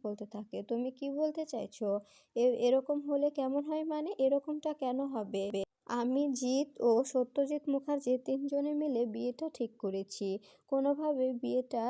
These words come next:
এভাবে ভেস্তে যেতে পারে না। আর আয়ুষী তো বিজিতকে ভালোবাসে।" তখন দেখা যায় বিজিত, বিজিত কর্ণ চ্যাটার্জিকে বলতে থাকে, "কী হয়েছে?"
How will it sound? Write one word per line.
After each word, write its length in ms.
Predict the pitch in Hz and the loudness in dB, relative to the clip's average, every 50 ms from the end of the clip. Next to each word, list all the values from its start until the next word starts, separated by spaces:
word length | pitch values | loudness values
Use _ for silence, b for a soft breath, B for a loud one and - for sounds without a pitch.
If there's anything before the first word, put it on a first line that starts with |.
| 262 - | -2 0
এভাবে 520 | 240 247 247 240 269 277 277 269 269 226 247 277 285 254 | 0 0 0 0 0 -2 -2 0 0 0 0 0 0 -2
ভেস্তে 380 | 233 - 240 220 226 - - 262 | -2 -2 -4 -4 -4 -4 -4 -4
যেতে 280 | 240 269 269 269 - 277 | -2 -2 -4 -2 -2 -2
পারে 300 | 277 - 202 196 202 214 226 | -2 -2 -4 -4 -4 -4 -4
না। 160 | 196 190 190 - | -4 -4 -6 -6
আর 140 | - 220 220 - | -6 -6 -6 -4
আয়ুষী 460 | - 233 233 240 254 254 - 320 302 285 - | -2 -2 0 0 -2 -4 -4 -6 -6 -2 0
তো 120 | 262 247 302 370 B B B B B B | 2 2 2 2 B B B B B B
বিজিতকে 480 | 226 240 262 247 277 269 269 - - 302 | -2 -2 0 0 -2 -4 -2 0 0 0
ভালোবাসে।" 760 | 285 262 233 214 214 233 254 269 262 247 - - - 185 180 208 b b b b _ - | 2 2 0 0 0 2 2 0 0 -2 -4 -6 -6 -6 -6 -6 b b b b _ 0
তখন 280 | 226 220 220 - 240 233 226 | 0 0 2 2 0 0 2
দেখা 300 | 220 220 226 - 285 294 | 0 0 -2 -4 -8 -8
যায় 240 | - - 262 247 262 | -4 -2 0 0 0
বিজিত, 460 | 247 233 240 233 220 - 240 240 277 277 _ 269 | 0 0 -2 -2 -2 -4 -4 -4 -4 -6 _ -4
বিজিত 360 | 247 254 240 240 254 254 254 - - | -2 -2 0 0 0 -2 -2 -4 -6
কর্ণ 280 | 240 - 247 240 247 254 254 | -4 -2 -2 -2 -2 -2 -4
চ্যাটার্জিকে 580 | 254 294 262 262 277 277 254 269 262 269 - 277 | -4 -6 -4 -2 -2 -2 -2 -4 -6 -4 -4 -4
বলতে 300 | 240 226 190 175 - 208 | -2 -2 -4 -4 -4 -6
থাকে, 320 | 208 - 214 208 - 190 196 | -8 -8 -10 -8 -8 -10 -12
"কী 180 | - - 233 233 262 | -8 -6 -4 -4 -2
হয়েছে?" 420 | 277 285 285 285 277 - - 285 | 0 2 0 0 0 -2 -2 -2